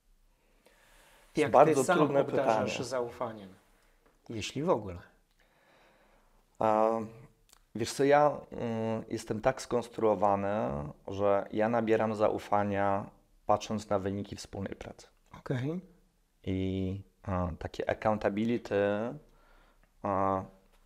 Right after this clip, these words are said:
Speaker 1: budowane przez to, że potrafimy zrobić pewne rzeczy, powoduje to, że ja daję więcej wówczas autonomii i ufam, że ci ludzie dowiozą rezultaty.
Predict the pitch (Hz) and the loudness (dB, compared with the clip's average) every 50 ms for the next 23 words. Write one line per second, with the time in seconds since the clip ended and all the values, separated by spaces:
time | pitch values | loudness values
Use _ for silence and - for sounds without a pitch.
0 | _ _ - 104 101 107 104 110 110 101 104 107 110 107 104 101 - - - 110 | _ _ -10 -6 -4 -2 2 2 4 6 6 6 6 6 4 2 0 0 -2 -2
1 | 104 - - - 107 104 95 95 98 98 98 98 101 - - - - _ _ _ | -2 -2 -2 -2 0 0 2 4 4 4 4 2 0 -6 -14 -20 -20 _ _ _
2 | - - - - - 98 - - 127 120 113 104 98 101 101 98 98 98 - - | -8 -6 -4 -2 -2 -2 -2 -2 -2 -2 0 0 2 2 2 2 0 -4 -6 -2
3 | - 101 95 101 101 104 101 98 95 92 - - 131 139 147 147 - _ _ _ | -2 -2 0 0 -2 0 2 2 0 0 0 -4 -2 -2 -4 -4 -8 _ _ _
4 | _ - 120 110 110 110 113 120 120 117 113 - 117 113 104 107 107 107 107 101 | _ -2 0 0 0 0 0 2 2 2 2 2 0 0 2 2 2 2 4 4
5 | 104 101 104 104 101 98 95 104 113 113 107 - - 104 104 95 - - - - | 4 4 4 4 2 0 0 0 -2 -2 -4 -4 -2 -2 -2 -2 -6 -10 -8 -8
6 | 101 - - 104 104 - - 101 104 104 104 107 104 104 104 104 107 107 104 - | -4 0 0 0 0 0 -2 -2 0 0 0 0 0 -2 -2 -4 -4 -6 -8 -10
7 | - _ _ - - 92 90 92 95 98 - - 101 95 - - 110 101 92 95 | -16 _ _ -12 -8 -8 -6 -4 -6 -6 -6 -6 -8 -8 -6 -4 -4 -4 -2 -4
8 | 92 - - - 95 98 98 95 101 92 110 101 98 101 101 95 98 101 101 101 | -4 -4 -4 -6 -4 -4 -2 -2 -2 0 0 0 0 -2 -2 -2 -4 -2 -2 -4
9 | 98 95 101 101 - - 87 - - | -4 -4 -6 -6 -4 -4 -6 -6 -6